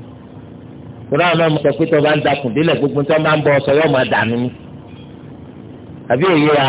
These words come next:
so eléyìí àṣà wọn nù. Àmọ́ nínú ẹ̀sìn wa, o ò gbọ́dọ̀ kó dakùn délẹ̀.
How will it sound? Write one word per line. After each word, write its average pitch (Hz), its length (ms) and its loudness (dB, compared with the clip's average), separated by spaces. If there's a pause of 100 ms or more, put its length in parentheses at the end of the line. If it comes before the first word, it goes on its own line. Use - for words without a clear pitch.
(120)
so 165 140 0
eléyìí 156 260 4
àṣà 117 380 0
wọn 117 160 2
nù. 98 100 -4
Àmọ́ 147 280 0
nínú 220 180 4
ẹ̀sìn 220 340 0
wa, 143 140 2 (600)
o - 140 -2
ò 156 120 0
gbọ́dọ̀ 170 380 2
kó 147 140 0
dakùn 131 360 -2
délẹ̀. 139 300 2